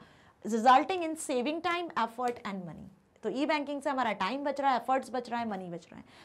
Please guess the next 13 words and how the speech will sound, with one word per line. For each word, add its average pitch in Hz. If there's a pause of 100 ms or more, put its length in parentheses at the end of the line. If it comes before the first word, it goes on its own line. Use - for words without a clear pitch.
(140)
So, 247
transferring 285
money 311
between 285
accounts 233
using 233 (100)
आईएमपीएस, 285
आरटीजीएस, 254
एनईएफ़टी, 240 (400)
इनके 240
through 339
आप 240
मनी, 240